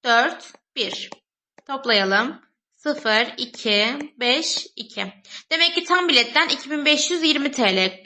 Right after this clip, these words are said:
elde ediyoruz. Öğrenciye bakalım. Bir, iki, üç, dört, beş. Beş sıra on bir tane koltuk var. O zaman önce on bir ile beşi çarpalım.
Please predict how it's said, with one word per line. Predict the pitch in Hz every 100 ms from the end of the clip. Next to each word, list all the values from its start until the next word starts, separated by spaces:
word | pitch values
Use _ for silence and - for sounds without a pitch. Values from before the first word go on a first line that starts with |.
| _
elde | 202 190 180
ediyoruz. | 175 175 175 285 - - _ _ - -
Öğrenciye | 285 330 359 370 349 370
bakalım. | 285 208 202 262 - _ _ _ _ _ _ _ _ _ _ -
Bir, | 330
iki, | 320 - 294 262
üç, | 285 285 -
dört, | 302 339 -
beş. | 208 202 - -
Beş | 381 381
sıra | - 302 381 480 - - _ _ _ _
on | 311 349
bir | 277
tane | 220 226 269
koltuk | 320 240 233 -
var. | 202 202 294 339 _ _
O | -
zaman | 302 294 294
önce | 302 302
on | 311 285 294
bir | 294
ile | 269 294 285
beşi | 269 -
çarpalım. | - 262 202 202 196 208 339